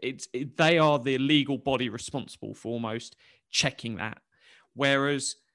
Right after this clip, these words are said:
they will argue that the legal body for representing that is the civil and criminal courts, and that's their responsibility for doing that. So I think, I don't think the two are quite the same.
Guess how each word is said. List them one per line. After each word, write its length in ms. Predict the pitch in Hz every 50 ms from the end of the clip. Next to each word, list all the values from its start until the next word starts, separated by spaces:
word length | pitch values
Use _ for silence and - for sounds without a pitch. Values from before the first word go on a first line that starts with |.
| _ _ _ - 113
they 220 | - 156 160 156
will 160 | 151 151 147
argue 380 | 143 139 139 139 - - 131 120
that 300 | 120 123 120 110 - _ _ _ _ _ _ _ _
the 60 | - 139
legal 360 | 139 143 156 151 156 151 127
body 580 | - - 143 143 135 120 117 120 120 120 - _ _
for 140 | _ - 123
representing 560 | 113 135 - - - - 127 127 127 - 123
that 180 | 113 104 76 -
is 120 | 135 -
the 100 | - 143
civil 400 | - - - 156 135 127 131 113 -
and 220 | 131 131 127 123
criminal 400 | - - 139 127 123 110 117 117
courts, 500 | - - 139 151 214 - - - - - _ _ _ _ _ _ _ _ _ _ _
and 480 | - 135 135 139 135 135 135 135 127 - - _ _ - -
that's 300 | 156 139 - - - - _ -
their 220 | 156 147 143 139
responsibility 800 | 127 135 - - - 127 113 - - 131 120 117 117 - - 117
for 80 | - -
doing 240 | - 123 120 104 101
that. 220 | 101 92 - -
So 180 | - 139 123 117 - - - - - -
I 60 | - 131
think, 320 | - - 143 135 - 143 _ _ _ _ _ _ _ _ _ -
I 80 | 139
don't 360 | 127 - - 165 160 156 -
think 160 | - 165 135 95
the 60 | -
two 300 | - - - 143 135 131
are 100 | 127 131
quite 680 | 127 _ _ - - - 143 139 139 139 131 - -
the 100 | 123 131
same. 480 | - - - 135 139 143 190 214 202